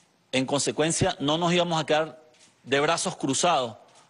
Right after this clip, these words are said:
ante este tipo de situación y a partir del día de hoy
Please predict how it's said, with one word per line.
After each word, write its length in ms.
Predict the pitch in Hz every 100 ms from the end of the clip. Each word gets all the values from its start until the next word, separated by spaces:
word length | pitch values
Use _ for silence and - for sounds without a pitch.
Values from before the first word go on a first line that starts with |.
| _ _ _ _ _ _ _ _ _ _ _ _ -
ante 420 | 127 131 127 131
este 240 | 143 - 156
tipo 760 | 175 - 175 160 131 - - _ _ _ _ _
de 160 | 101 117
situación 680 | 139 117 117 - 202 214 - _ _ _ -
y 420 | 135 170 165 - _ _ _ -
a 120 | 127
partir 300 | 135 123 151
del 120 | 160 156
día 180 | 160
de 40 | 156
hoy 240 | 202 196